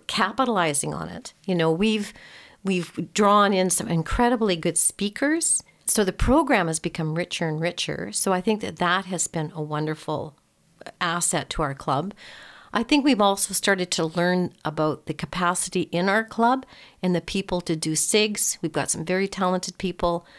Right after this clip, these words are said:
We have really talented people joining up, which is exciting.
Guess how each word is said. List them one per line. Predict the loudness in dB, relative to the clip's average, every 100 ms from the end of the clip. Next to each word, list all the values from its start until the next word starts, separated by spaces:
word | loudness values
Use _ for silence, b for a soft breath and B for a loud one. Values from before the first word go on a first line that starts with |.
| B B _
We | -2
have | 0 -2 -4 _ _ -2
really | 2 2 0
talented | 0 0 2 0 -8
people | -4 -4 -4
joining | -6 0 2 2 2
up, | 2 0 -2 -4 0
which | -2 0
is | -2
exciting. | -2 0 0 0